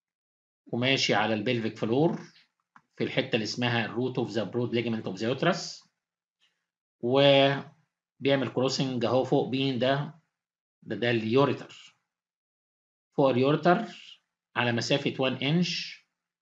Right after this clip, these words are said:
من الجزء السفلي ده من اليوترس اللي اسمه السيرفكس،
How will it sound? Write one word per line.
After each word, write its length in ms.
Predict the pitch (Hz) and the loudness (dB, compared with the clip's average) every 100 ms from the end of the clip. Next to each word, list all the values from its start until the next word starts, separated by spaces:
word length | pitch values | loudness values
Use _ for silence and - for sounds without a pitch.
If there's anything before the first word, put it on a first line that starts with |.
| _ - | _ -8
من 200 | 123 131 | -4 -2
الجزء 500 | 117 107 139 131 123 | -2 0 0 0 -6
السفلي 460 | 117 - 131 117 113 | -6 -2 -2 -2 -2
ده 120 | 127 | 0
من 140 | 120 | 0
اليوترس 1040 | 113 107 101 98 113 131 151 175 - - | -2 -2 -4 -4 -4 0 0 0 -4 -6
اللي 120 | 113 120 | -4 -4
اسمه 220 | - 110 | -4 -6
السيرفكس، 840 | - 139 131 175 170 - - - | 0 0 2 0 -2 -12 -14 -16